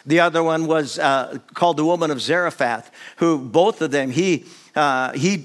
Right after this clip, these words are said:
he received a miracle in that his, he was cleansed from leprosy. I'm gonna agree that that's a great miracle.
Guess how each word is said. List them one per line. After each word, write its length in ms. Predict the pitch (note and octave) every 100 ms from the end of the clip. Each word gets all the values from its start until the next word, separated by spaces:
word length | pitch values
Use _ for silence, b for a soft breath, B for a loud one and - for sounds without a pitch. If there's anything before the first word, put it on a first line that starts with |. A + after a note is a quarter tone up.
| -
he 200 | F3 A3+
received 440 | F3 - F#3+ D3
a 120 | C#3+
miracle 520 | C#3+ G#3+ B3 F3 D#3
in 120 | D3+ D3
that 340 | D3+ D3 - B B
his, 360 | - F#3 C#3 F3
he 200 | D#3 G#3+
was 160 | E3+
cleansed 360 | - G3 G3+ F#3
from 140 | E3+
leprosy. 460 | D#3 A3+ - D#3 D3
I'm 100 | F#3
gonna 120 | C4+
agree 180 | D#3 G#3
that 180 | D#3+ C#3
that's 220 | F#3+ -
a 40 |
great 300 | C3+ C#3 G#3+
miracle. 500 | C#3+ B2+ A#2+ C3 A2+